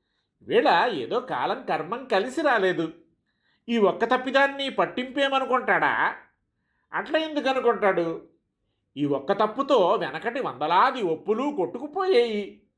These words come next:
అవి అసలు వాడికి గుర్తే ఉండవు, అన్నీ మరుగున పడిపోతాయి. ఇదిగో, ఇది ఆర్యుడికి నీచుడికి తేడా. నూరు తప్పులు చేసినా ఒక్క ఒప్పుతో ఆ నూరు తప్పులను విస్మరించి కృతజ్ఞత నెరపటం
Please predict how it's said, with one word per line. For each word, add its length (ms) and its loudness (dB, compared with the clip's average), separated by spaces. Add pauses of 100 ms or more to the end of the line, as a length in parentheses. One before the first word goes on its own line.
(460)
అవి 140 6
అసలు 200 4
వాడికి 300 0
గుర్తే 420 0
ఉండవు, 600 0 (560)
అన్నీ 240 0
మరుగున 360 4
పడిపోతాయి. 540 -6 (1000)
ఇదిగో, 180 0
ఇది 280 2
ఆర్యుడికి 680 0
నీచుడికి 500 -16
తేడా. 340 -16 (500)
నూరు 240 4
తప్పులు 420 0
చేసినా 540 -2
ఒక్క 300 -6
ఒప్పుతో 500 0
ఆ 360 -2
నూరు 180 2
తప్పులను 580 2
విస్మరించి 640 -4
కృతజ్ఞత 600 -6
నెరపటం 540 0